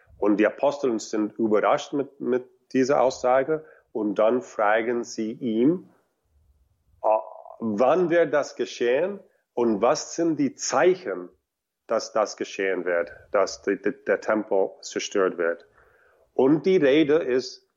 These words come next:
eine Antwort auf diese Fragen. Jesus gibt erst die Zeichen dafür und dann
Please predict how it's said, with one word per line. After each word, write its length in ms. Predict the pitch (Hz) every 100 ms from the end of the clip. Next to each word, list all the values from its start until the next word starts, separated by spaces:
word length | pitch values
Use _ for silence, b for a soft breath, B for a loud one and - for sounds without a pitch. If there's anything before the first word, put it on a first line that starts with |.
| _
eine 400 | - 104 113 113
Antwort 560 | 104 120 131 120 117 - - _ -
auf 200 | 101 101 -
diese 320 | 120 139 131
Fragen. 560 | 107 - 90 82 85 85 - b b b
Jesus 420 | 110 120 135 143
gibt 400 | - 120 - -
erst 520 | 120 117 127 123 - -
die 160 | 95
Zeichen 600 | - - 95 120 - 175
dafür 600 | 170 175 170 175 196 240 - _ _ _ _ _ _ _ _ _ _
und 380 | - 120 113 98
dann 360 | 113 123 175